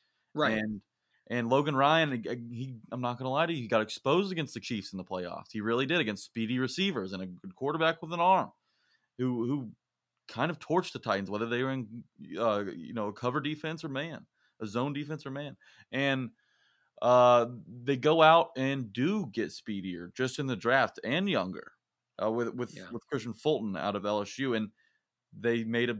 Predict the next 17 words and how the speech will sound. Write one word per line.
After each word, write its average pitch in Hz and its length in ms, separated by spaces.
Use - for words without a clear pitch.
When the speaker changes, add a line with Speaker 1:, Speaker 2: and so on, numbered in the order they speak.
Speaker 2:
they 113 160
made 110 160
a 101 100
s-, - 200
tiny 196 240
splash, 110 480
tiny 160 220
spl-, - 340
but 185 80
he's 185 140
a - 20
veteran 180 360
presence. 156 420
It's 110 180
Jonathan 139 500
Joseph. 117 560
Speaker 1:
Yeah. 110 260